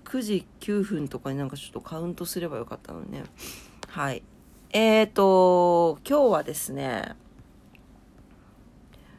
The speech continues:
えーと、重陽ですね。はい。あとは世界占いの日、救急の日、えー、大法律令が完成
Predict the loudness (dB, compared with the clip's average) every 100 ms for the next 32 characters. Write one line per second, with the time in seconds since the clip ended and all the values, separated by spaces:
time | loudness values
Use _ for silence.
0 | -20 -20 -20 -20 -16 -8 -6 -4 -4 -8
1 | -16 -20 -2 4 4 2 -14 -20 _ -20
2 | -18 -6 0 2 2 2 2 2 2 0
3 | -4 -18 -20 -20 -20 -20 -20 -20 -16 -12
4 | -8 -6 -6 -6 -10 -20 -20 -16 -14 -14
5 | -18 -12 -2 0 2 0 0 4 4 2
6 | 0 2 2 2 0 0 0 -2 -2 -4
7 | -4 -6 -4 -2 -2 -2 -2 -2 -6 -10
8 | -4 -2 -2 -4 -4 -6 -6 -4 -4 -2
9 | -2 -2 -4 -6 -6 -8 -10 -10 -12 -12